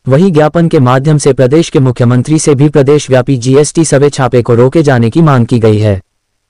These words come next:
व्यापारियों का कहना है कि जीएसटी के सर्वे से व्यापारी भयग्रस्त और दहशत में है। इस छापेमारी से इंस्पेक्टर राज और भ्रष्टाचार को बढ़ावा हो रहा है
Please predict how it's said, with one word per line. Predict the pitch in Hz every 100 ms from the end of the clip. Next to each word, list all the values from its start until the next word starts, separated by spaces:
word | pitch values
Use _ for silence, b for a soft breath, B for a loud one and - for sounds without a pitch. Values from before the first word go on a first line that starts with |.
| _ _
व्यापारियों | 120 117 131 165 196
का | 190
कहना | 180 143 139
है | 135 127
कि | 123
जीएसटी | 113 131 180 - 185
के | 165
सर्वे | 156 139 135
से | 127 127
व्यापारी | 117 113 135 160
भयग्रस्त | 127 139 156 151 -
और | 127
दहशत | 123 135 127 135
में | 131 117
है। | 113 98 - _ _ _ _ _ _
इस | 147 -
छापेमारी | - 143 160 160 165
से | 175 170
इंस्पेक्टर | 139 131 151 143 147
राज | 120 131 135
और | 127
भ्रष्टाचार | 113 127 - 151 147 139
को | 170
बढ़ावा | 143 123 117 120
हो | 127
रहा | 117 113 110
है | 110 98